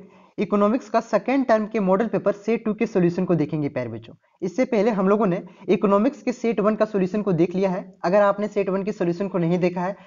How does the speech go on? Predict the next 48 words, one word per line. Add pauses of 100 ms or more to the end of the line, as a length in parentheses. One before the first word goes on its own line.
(140)
तो
आप
चैनल
से (260)
विजिट
करके
देख
सकते
हैं, (120)
या
तो
इसका
लिंक
मैंने
डिस्क्रिप्शन
में
दे
दिया
है,
आप
लोग
वहां
से
भी
जा
करके (240)
देख
सकते
हैं। (240)
साथ
ही
साथ
इस
चैनल
के
माध्यम
से
हिस्ट्री
के
सेट
वन (280)
और
सेट
टू
का
सॉल्यूशन
को
भी